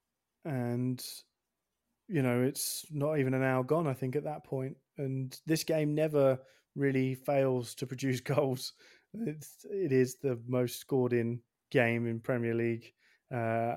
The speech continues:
history. Arsenal, Liverpool, we do like to, uh, attack, attack, attack.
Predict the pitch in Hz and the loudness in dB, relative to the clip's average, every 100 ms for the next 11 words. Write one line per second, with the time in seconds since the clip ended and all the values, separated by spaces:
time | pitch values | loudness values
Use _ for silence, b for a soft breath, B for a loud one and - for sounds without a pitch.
0 | - 113 123 - 135 127 117 113 127 120 | -4 0 0 -2 -4 -2 -2 -4 -6 -4
1 | 113 110 127 117 120 117 117 117 - - | -6 -6 -4 -2 -2 0 -2 -4 -8 -6
2 | 123 117 117 117 113 110 _ _ _ _ | -4 -2 -2 -2 -2 -4 _ _ _ _
3 | _ - - 117 - 120 117 - 127 120 | _ -6 -2 -2 -4 -8 -8 -6 -4 -4
4 | - - | -8 -20